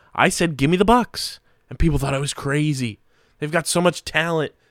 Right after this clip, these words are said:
They've got Tom Brady. Well, look at the Buccaneers now, guys.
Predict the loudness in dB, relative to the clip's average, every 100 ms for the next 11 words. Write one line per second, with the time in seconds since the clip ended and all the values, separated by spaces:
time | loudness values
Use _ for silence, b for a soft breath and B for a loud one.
0 | -10 -2 -2 2 4 6 6 6 6 6
1 | 6 4 0 _ _ _ _ -6 0 4
2 | 4 4 2 2 0 -2 -4 -8 -14 -20
3 | -20 -20